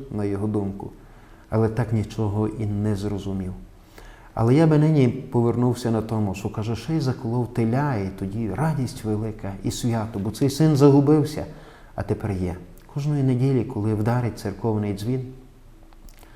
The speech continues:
це не просто годоване теля. Це Бог так полюбив світ, що за нас з тобою віддав свого улюбленого сина. Повернутися у життя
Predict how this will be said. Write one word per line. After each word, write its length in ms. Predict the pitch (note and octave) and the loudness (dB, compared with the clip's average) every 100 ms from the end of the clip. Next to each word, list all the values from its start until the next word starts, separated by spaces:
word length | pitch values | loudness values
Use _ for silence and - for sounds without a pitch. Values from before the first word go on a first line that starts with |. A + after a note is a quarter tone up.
| - | -20
це 140 | - C#3+ | 0 2
не 100 | C#3 | 4
просто 380 | C#3+ A#2 - D#2+ | 0 -4 -6 -4
годоване 500 | G2+ G#2 F#2+ F#2+ F#2+ | -4 -4 -6 -8 -10
теля. 280 | G2 F#2+ F2+ - - - - - - - | -10 -8 -8 -12 -18 -20 -20 -20 -20 -18
Це 120 | - A#2+ | -2 0
Бог 240 | C#3+ C#3+ | 0 0
так 220 | D#3 D#3 | -2 -2
полюбив 420 | - C3+ B2+ C3+ | -2 0 4 2
світ, 300 | B2+ C#3 D3+ | 2 0 0
що 200 | D3 B2+ | 0 -2
за 140 | G2+ A#2 | 0 -2
нас 200 | C3 B2 | -2 -4
з 60 | - | -6
тобою 480 | A2 G2+ B2 A2 | -6 -4 -4 -2
віддав 420 | G2+ G2 G#2 A#2 G#2+ | -2 -4 -4 -6 -6
свого 340 | - G#2 G2 | -6 -4 -4
улюбленого 600 | - G2+ G2+ G2+ F#2+ F#2+ | -6 -4 -4 -4 -6 -8
сина. 240 | - F#2+ F#2 - - - - - - - - | -10 -12 -14 -16 -20 -20 -20 -20 -20 -20 -8
Повернутися 760 | - B2+ C#3+ C#3+ E3+ C#3 - C#3 | 4 8 8 8 4 2 0 0
у 140 | B2+ | 0
життя 400 | A2+ B2+ - D#3+ | 2 0 0 -4